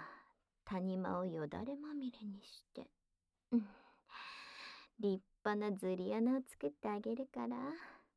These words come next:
え？よく言わない？ずり穴って。おっぱいの谷間に、おちんぽを入れやすいように、よだれで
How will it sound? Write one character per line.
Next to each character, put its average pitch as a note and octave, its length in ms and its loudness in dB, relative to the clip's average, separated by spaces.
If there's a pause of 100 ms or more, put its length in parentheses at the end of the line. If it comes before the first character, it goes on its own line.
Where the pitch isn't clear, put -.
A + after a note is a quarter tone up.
(1900)
え？ G3 100 2 (960)
よ A3+ 160 6
く A#3 140 2
言 E3+ 180 0
わ G3 140 2
な C4 140 6
い？ - 20 4 (1000)
ず F3 260 0
り F#3 260 2
穴 G3+ 320 -2
っ - 20 -2 (300)
て。 - 140 -4 (1400)
お G#3+ 100 4
っ - 60 2 (120)
ぱ G3+ 100 0
い F#3+ 80 2
の E3+ 140 -2
谷 F#3 340 -4
間 G3 160 -2
に、 G#3 340 0 (600)
お F#3+ 140 6
ち A3 240 2
ん A3+ 80 6
ぽ F3+ 200 0
を D#3 100 2
入 D3+ 120 0
れ G#3 160 2
や A#3+ 160 2
す C#4+ 220 -4
い A#3 220 0
よ G#3 100 -6
う G3 100 -8
に、 A3 300 0 (1160)
よ F3 200 -2
だ G#3 220 -2
れ G#3 160 0
で G#3 180 -8